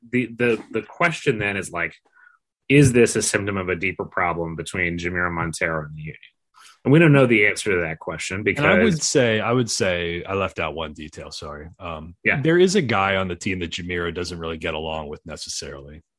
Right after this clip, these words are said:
Speaker 2: um, who ki-, he's kind of at odds with currently. Um, it may have been just general frustration from that. Um, or just, I mean, generally the team maybe knows that they're not playing as well as they could. And so things just kind of frustrations naturally boil
Speaker 1: Yeah.
Speaker 2: over because you're like, "Hey, we're better than this. And, you know, we expect this, we expect that."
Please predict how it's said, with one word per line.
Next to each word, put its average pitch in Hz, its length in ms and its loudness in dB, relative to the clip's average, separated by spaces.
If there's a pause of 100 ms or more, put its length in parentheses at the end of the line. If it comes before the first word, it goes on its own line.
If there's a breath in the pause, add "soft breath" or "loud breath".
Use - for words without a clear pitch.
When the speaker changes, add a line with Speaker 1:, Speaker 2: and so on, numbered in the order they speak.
(180)
Speaker 2:
um, 76 400 -8
who 87 160 -10
ki-, 85 240 -6
he's 85 180 -6
kind 87 180 -6
of 80 60 -8
at 80 140 -4
odds 78 340 -6
with 78 180 -12
currently. 76 560 -10 (460)
Um, 80 540 -6 (480)
it 208 80 4
may 220 260 6
have 123 160 2
been 123 160 2
just 107 180 -2
general 113 280 -2
frustration 101 640 -2
from 90 140 -8
that. 92 340 -4 (580)
Um, 85 580 -2
or 214 200 4
just, 240 240 0
I 240 60 2
mean, 254 200 2
generally 240 380 2
the 202 100 -2
team 190 300 -2
maybe 175 260 0
knows 139 400 0
that 131 80 -6
they're 131 140 -4
not 131 220 -4
playing 131 520 -2 (140)
as 90 160 -10
well 85 180 -4
as 85 140 -6
they 85 140 -6
could. 92 260 -6
And 143 100 -2
so 220 100 -4
things 208 220 -2
just - 160 -6
kind 127 160 2
of 92 140 -4
frustrations 113 680 -2
naturally 92 360 -2
boil 85 340 0
Speaker 1:
Yeah. 82 60 -4
Speaker 2:
over 110 200 0
because 131 320 0
you're 139 120 0
like, 139 120 0
"Hey, 160 140 0
we're 151 100 0
better 156 280 2
than 151 160 -2
this. 156 260 0
And, 147 100 0
you 139 80 2
know, 139 140 2
we 143 80 2
expect 135 400 -2
this, 131 160 0
we 123 40 -2
expect - 280 -2
that." 143 140 0